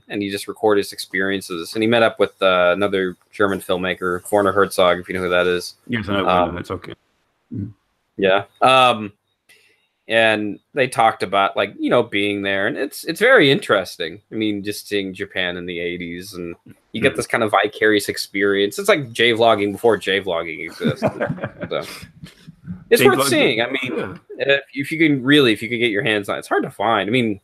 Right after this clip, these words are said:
Speaker 1: at least in America, I had to, like, I had to illegally torrent it just to get it. You know, it's like, it wasn't available anywhere. It wasn't at my school. I mean, even though they had a huge library of, like, older movies,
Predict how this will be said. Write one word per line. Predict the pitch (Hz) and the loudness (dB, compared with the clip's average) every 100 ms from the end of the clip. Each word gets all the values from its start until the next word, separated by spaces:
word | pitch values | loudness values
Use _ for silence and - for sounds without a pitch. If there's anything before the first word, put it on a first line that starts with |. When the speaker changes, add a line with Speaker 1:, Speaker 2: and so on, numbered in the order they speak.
| - | -16
Speaker 1:
at | - - _ - | -20 -20 _ -2
least | 139 - | -2 -2
in | |
America, | 92 87 104 98 78 | -4 -2 0 0 0
I | 78 87 139 | -2 0 0
had | 127 | 2
to, | |
like, | 110 104 - _ _ _ - | 2 2 -2 _ _ _ -10
I | 139 | -4
had | 139 | -4
to | 107 95 110 | -4 -8 -8
illegally | 110 120 117 110 98 | -4 -4 -2 -4 -4
torrent | - 123 110 113 98 - | -8 -4 0 0 0 -6
it | - - | -8 -12
just | - - | -16 -16
to | |
get | 95 107 - | -6 -6 -6
it. | 76 - _ _ _ 247 - | -12 -18 _ _ _ -4 0
You | - | 2
know, | 90 | 2
it's | - | 2
like, | - - | -2 -2
it | - | 0
wasn't | 139 143 | 2 2
available | 135 156 160 147 | 2 4 4 4
anywhere. | 170 156 101 | 4 4 2
It | 85 | 2
wasn't | 110 110 | 0 0
at | 104 | -2
my | 98 | -2
school. | - - 131 139 147 143 143 - | -4 -2 2 6 6 6 4 -2
I | _ _ _ | _ _ _
mean, | 117 120 | -4 -2
even | 131 | 2
though | 143 120 | 2 2
they | 107 | 2
had | 120 | 0
a | |
huge | - 175 135 | -2 -4 -2
library | 113 120 135 117 104 92 | 0 0 2 0 0 0
of, | |
like, | 98 - | -4 -4
older | 113 120 113 | -4 -2 -2
movies, | 110 123 110 95 101 | -2 -2 -2 -6 -10